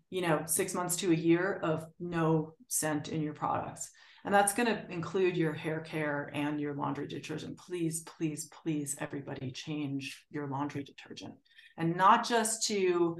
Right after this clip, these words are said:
something or other free and clear, right? Let's change it to something that doesn't have S L S in it also. So you gotta get rid of the fragrance and the S L S so your little baby doesn't have eczema and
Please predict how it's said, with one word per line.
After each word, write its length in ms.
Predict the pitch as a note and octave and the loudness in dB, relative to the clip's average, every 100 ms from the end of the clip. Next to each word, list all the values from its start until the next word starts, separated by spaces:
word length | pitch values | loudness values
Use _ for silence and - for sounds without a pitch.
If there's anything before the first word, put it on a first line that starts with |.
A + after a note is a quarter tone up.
| - - _ - | -10 -18 _ 0
something 460 | - G3 F3 F#3+ F3+ | 2 2 0 -2 0
or 140 | E3+ | 2
other 320 | E3+ E3 D#3+ | 4 6 4
free 320 | D#3+ F3 F3 | 2 0 2
and 180 | D#3+ D#3+ | 4 2
clear, 560 | - D#3+ - - - - D#3+ | 0 -2 -2 -6 -10 -8 0
right? 320 | D#3 E3 E3 | 2 2 -2
Let's 460 | E3 E3 - - - | -4 -6 -8 -10 -6
change 340 | G3 F3+ E3 | -4 -2 -2
it 120 | E3 | -2
to 80 | E3 | -2
something 600 | D#3+ E3+ D#3+ E3+ D#3+ D3+ - - - | -2 0 0 0 0 -2 -6 -16 -4
that 160 | F3 | 0
doesn't 260 | F3+ F3 F3 | 2 2 2
have 240 | E3 E3 | -2 -2
S 240 | - D#3+ - | -2 -2 0
L 180 | E3 D#3+ | -2 -4
S 220 | - - D#3+ | -4 -6 -6
in 100 | D3+ | -6
it 140 | E3+ | -6
also. 440 | - D3+ - A#2+ - | -6 -6 -6 -8 -8
So 140 | - | -4
you 60 | E3 | 0
gotta 160 | D#3+ | 0
get 100 | D#3+ | 0
rid 100 | D#3+ | -2
of 80 | D#3 | -4
the 40 | |
fragrance 460 | C#3+ E3+ D#3+ D#3 C#3+ - | -6 -4 -4 -4 -8 -10
and 200 | D#3+ D#3+ | -8 -6
the 100 | E3+ | -4
S 180 | F3 - | -4 -4
L 200 | E3 D#3+ | -4 -4
S 280 | D#3+ E3 - - - - | -4 -6 -8 -14 -20 -12
so 140 | - E3 | -2 0
your 200 | D#3 D#3+ | 0 0
little 160 | D#3+ | -2
baby 260 | D#3+ D3+ D3 | 0 -2 -2
doesn't 280 | D3+ D3+ C#3 | -4 -4 -4
have 260 | D3+ C#3+ - | -4 -6 -6
eczema 540 | D3+ - D#3 C#3+ C#3+ C#3+ | -6 -4 -4 -4 -6 -4
and 380 | C#3+ C#3+ C#3+ | -4 -2 -2